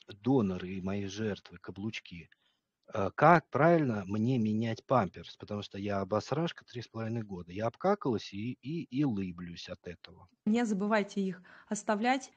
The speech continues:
Speaker 2: И, как всегда, жду ваши лайки, подписки в благодарность за мой
Speaker 1: Нет.
Speaker 2: труд.
Speaker 1: Труда, труда никакого. Одно сплошное пиздовольство и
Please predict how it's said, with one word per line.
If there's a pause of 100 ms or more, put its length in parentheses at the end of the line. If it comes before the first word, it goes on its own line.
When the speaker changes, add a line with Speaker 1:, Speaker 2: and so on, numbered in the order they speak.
Speaker 2:
И,
как
всегда,
жду
ваши
лайки,
подписки
в
благодарность
за
мой
Speaker 1:
Нет.
Speaker 2:
труд. (720)
Speaker 1:
Труда,
труда
никакого. (1120)
Одно
сплошное
пиздовольство
и